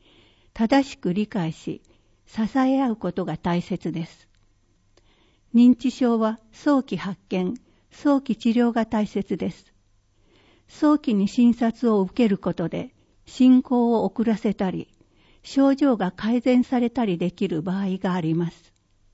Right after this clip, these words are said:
また、早めに今後の準備をしておくことで、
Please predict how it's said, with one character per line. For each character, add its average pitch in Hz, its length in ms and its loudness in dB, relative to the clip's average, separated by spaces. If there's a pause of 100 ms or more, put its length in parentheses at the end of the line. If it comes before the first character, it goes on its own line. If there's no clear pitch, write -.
(720)
ま 202 160 0
た、 220 260 -8 (360)
早 262 320 2
め 269 140 4
に 254 260 0
今 254 240 2
後 262 120 2
の 254 140 4
準 254 260 4
備 175 140 0
を 175 80 0
し - 160 -12
て 220 140 2
お 220 80 2
く - 160 -18
こ 175 140 -6
と 165 160 -6
で、 - 220 -10